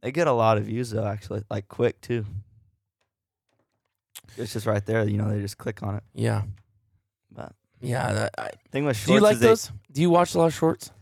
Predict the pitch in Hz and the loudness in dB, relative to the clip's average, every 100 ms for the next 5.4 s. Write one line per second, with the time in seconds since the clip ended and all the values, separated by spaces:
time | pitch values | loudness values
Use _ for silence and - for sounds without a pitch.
0 | - - 160 - 196 - - 117 120 107 | -10 0 0 0 -2 -4 -6 -2 -2 -2
1 | - - - 131 127 110 104 120 113 107 | -8 -16 -6 0 2 2 2 2 2 2
2 | 107 107 113 _ - 107 - 110 107 110 | 0 0 0 _ -14 -12 -4 -2 0 -2
3 | 101 107 101 107 107 - - - _ - | 0 2 0 -2 -8 -12 -20 -20 _ -20
4 | - - 117 110 110 101 107 110 107 104 | -8 0 0 2 2 0 -4 -4 -2 -2
5 | 101 107 104 | -2 -2 -2